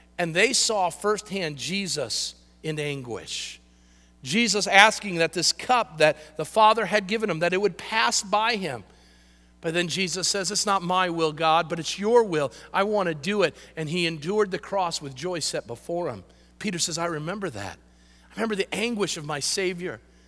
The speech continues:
of him sweating drops of blood in his anguish before the cross." He says, "I was there.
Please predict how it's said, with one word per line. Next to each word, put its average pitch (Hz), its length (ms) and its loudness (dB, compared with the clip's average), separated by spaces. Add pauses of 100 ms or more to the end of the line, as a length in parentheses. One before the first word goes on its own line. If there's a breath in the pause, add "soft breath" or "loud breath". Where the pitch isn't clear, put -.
(140 soft breath)
of 180 80 -4
him 202 160 0
sweating 226 460 2
drops 196 480 2
of 156 160 -8
blood 196 340 2
in 156 140 -4
his 151 160 -4 (100)
anguish 196 680 -2 (260 soft breath)
before 165 380 -2
the 147 80 -8
cross." 151 720 -2 (400 soft breath)
He 170 100 -6
says, 170 180 -2
"I 160 140 -2
was 143 220 -6
there. 165 380 -6